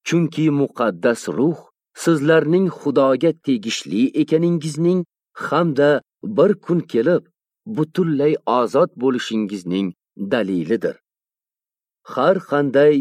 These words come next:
gina qudrat, qahru g'azab, janjalkashlik, g'iybatchilikni hamda boshqa har xil yomonliklarni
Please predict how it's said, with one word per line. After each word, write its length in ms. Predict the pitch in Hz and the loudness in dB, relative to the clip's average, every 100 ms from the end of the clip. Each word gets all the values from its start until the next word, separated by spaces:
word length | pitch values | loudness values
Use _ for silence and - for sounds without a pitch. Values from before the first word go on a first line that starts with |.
| - _ - | -2 _ -14
gina 400 | 120 131 170 190 | -6 0 2 2
qudrat, 580 | 190 - 101 98 101 104 _ _ _ _ _ _ - | -2 -6 -4 -2 0 -2 _ _ _ _ _ _ -10
qahru 600 | - 190 - 143 139 175 | -2 -2 -2 -2 2 2
g'azab, 560 | 151 92 87 - 107 107 _ _ _ _ _ _ _ | 0 -2 -6 -2 -2 -2 _ _ _ _ _ _ _
janjalkashlik, 1300 | 156 151 131 160 143 131 147 139 127 117 - 90 101 90 _ _ _ _ _ _ | -6 -2 0 2 2 0 -2 -4 -10 -10 -8 -4 -4 -4 _ _ _ _ _ _
g'iybatchilikni 1040 | 139 147 170 135 160 - - 143 135 - 110 - _ | 0 4 4 4 2 2 -2 -2 -2 -4 -6 -8 _
hamda 500 | - - 120 113 123 139 - _ - | -10 -2 0 2 2 2 0 _ -8
boshqa 500 | 113 160 - - 180 | 2 2 2 0 -2
har 260 | - 160 | 0 0
xil 260 | 165 - 170 | 0 0 0
yomonliklarni 1040 | 131 107 107 107 98 92 92 95 87 107 | 2 2 2 0 0 -2 -2 -2 0 0